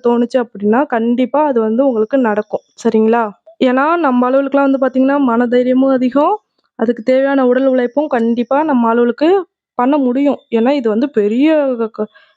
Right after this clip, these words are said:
எப்படி சொல்றது, கம்ப சுத்திரம்லாம் கிடையாது. சும்மா தைக்கிறோம், நம்மளுக்கு தெரிஞ்ச நாலேஜை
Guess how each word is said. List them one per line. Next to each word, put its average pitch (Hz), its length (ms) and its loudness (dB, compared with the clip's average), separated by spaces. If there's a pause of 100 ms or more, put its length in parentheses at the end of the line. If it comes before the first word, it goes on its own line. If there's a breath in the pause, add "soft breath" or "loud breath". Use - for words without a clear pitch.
(340 soft breath)
எப்படி 240 240 0
சொல்றது, 214 220 0
கம்ப 240 240 0
சுத்திரம்லாம் 262 420 -2
கிடையாது. 240 340 0
சும்மா 240 280 -2 (140)
தைக்கிறோம், 277 400 -2
நம்மளுக்கு 220 440 -2
தெரிஞ்ச 320 320 0 (920)
நாலேஜை 240 440 0